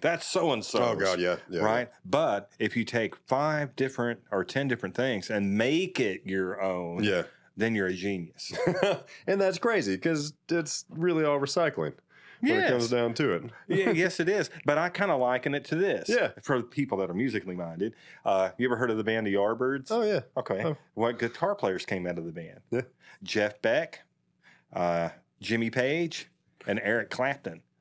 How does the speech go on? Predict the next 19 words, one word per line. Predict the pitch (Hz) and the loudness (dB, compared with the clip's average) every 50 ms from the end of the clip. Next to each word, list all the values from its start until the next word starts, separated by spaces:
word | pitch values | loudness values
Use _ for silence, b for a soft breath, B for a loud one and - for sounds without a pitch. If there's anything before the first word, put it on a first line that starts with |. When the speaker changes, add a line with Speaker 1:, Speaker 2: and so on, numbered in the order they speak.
| _ _ | _ _
Speaker 2:
I | - - | -2 -2
Speaker 1:
They | 92 | -2
Speaker 2:
didn't | 95 82 80 76 - - | -2 -4 -8 -14 -4 0
Speaker 1:
all | 151 165 170 143 120 | 2 2 2 2 0
came | - - 120 113 110 | 0 -2 0 0 2
out | 110 123 113 | 2 2 2
of | 98 90 | 2 0
that | 90 87 - - | 0 -2 0 0
band | 110 127 127 98 87 82 82 | 0 0 0 -2 -4 -4 -2
Speaker 2:
Wow. | 92 107 98 - - - - | -2 -2 -2 -2 -4 -4 -2
Speaker 1:
at | 113 104 | -2 0
different | 107 120 - 110 92 - | 0 0 -2 -2 -4 -2
times. | 120 127 120 104 113 - | 0 0 0 -2 -2 0
Speaker 2:
Yeah. | 104 113 98 - - B B B B B B B B B | 0 0 0 0 -4 B B B B B B B B B
Speaker 1:
And | - 110 104 101 98 95 85 - - - 98 | 0 2 2 2 2 0 -2 -6 -10 -6 -2
do | 98 113 107 | 0 0 2
they | 101 95 | 0 0
play | 90 - - 113 107 107 | -2 0 0 2 2 2
alike? | 123 131 135 135 139 147 160 160 - | 2 0 0 0 -2 -2 -4 -6 -10